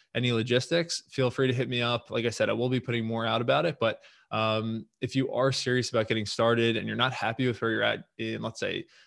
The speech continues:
life or business or finance, um, not to say that this is the end all be all, but um,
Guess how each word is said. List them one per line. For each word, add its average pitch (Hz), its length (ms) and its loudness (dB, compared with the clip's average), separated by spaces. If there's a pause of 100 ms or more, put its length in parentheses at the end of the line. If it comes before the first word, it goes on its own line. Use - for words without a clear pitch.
life 147 320 4
or 110 60 0
business 127 460 2
or 107 100 -2
finance, 120 640 0
um, 110 200 -2
not 135 200 0
to 117 60 -8
say 117 180 4
that 107 160 -4
this 117 140 -6
is 113 120 -2
the 117 120 -2
end 117 140 0
all 107 120 2
be 147 160 2
all, 117 340 2
but 143 300 2 (280)
um, 113 400 2